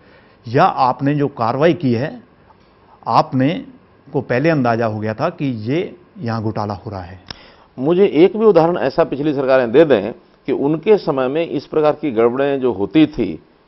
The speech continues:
Speaker 2: जिसका हम उस समय विपक्ष में थे और हम उनके ऊपर आरोप लगाते थे, एक का भी उन्होंने संज्ञान लेकर के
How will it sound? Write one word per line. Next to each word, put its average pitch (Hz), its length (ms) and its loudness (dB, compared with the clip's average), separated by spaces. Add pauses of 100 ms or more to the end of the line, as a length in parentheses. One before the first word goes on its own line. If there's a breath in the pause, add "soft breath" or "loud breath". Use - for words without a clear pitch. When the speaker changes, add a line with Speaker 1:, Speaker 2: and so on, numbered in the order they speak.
Speaker 2:
जिसका 131 360 0
हम 123 220 -2
उस 165 140 -2
समय 151 160 0
विपक्ष 131 320 -2
में 135 160 -4
थे 139 120 -2
और 131 100 2
हम 123 200 -4
उनके 127 180 -6
ऊपर 123 120 0
आरोप 117 220 2
लगाते 110 360 2
थे, 95 220 -4 (400 soft breath)
एक 220 260 6
का 190 80 6
भी 170 120 0
उन्होंने 165 180 0
संज्ञान 135 380 -2
लेकर 120 320 2
के 101 260 -2